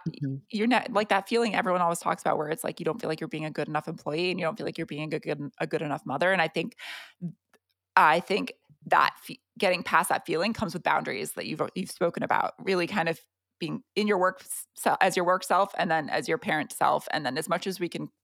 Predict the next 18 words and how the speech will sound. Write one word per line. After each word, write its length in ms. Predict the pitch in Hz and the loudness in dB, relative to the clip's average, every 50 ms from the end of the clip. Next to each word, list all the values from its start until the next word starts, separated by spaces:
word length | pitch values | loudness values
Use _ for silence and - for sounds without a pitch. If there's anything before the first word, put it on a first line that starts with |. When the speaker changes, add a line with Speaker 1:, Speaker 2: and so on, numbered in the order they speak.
| _ _ - | _ _ 2
Speaker 1:
build 260 | 214 185 202 185 - | 4 4 4 4 4
back 300 | 160 139 160 180 - - | 4 4 4 2 0 -4
<laughs> 20 | |
some 180 | - - 247 254 | -4 -2 -2 -2
of 100 | - - | -2 -6
those 200 | 294 - - - - | -16 -16 -16 -8 -4
boundaries, 540 | - - 208 - - - - 277 - - - - | -2 -2 -2 -2 -2 -2 -2 -2 -2 -2 -4 -2
the 60 | 220 | -2
better 200 | - 160 147 147 156 | 0 0 2 2 2
I 80 | 160 | 0
think 180 | - - - - | 0 -4 -6 -4
we're 140 | - - - | -4 -6 -4
gonna 220 | - - 92 107 | -2 0 0 0
f-, 120 | - - | 0 0
Speaker 2:
Yeah. 80 | - - | 0 2
Speaker 1:
all 160 | - - - | 4 4 4
feel. 320 | 147 - - - - - - - - - - - - - - - - - - _ _ - _ | 2 0 0 0 0 0 -2 -6 -16 -16 -14 -14 -14 -16 -18 -20 -20 -20 -20 _ _ -12 _
Speaker 2:
Yeah. 280 | - 147 143 131 135 139 | -4 -2 0 0 -2 -4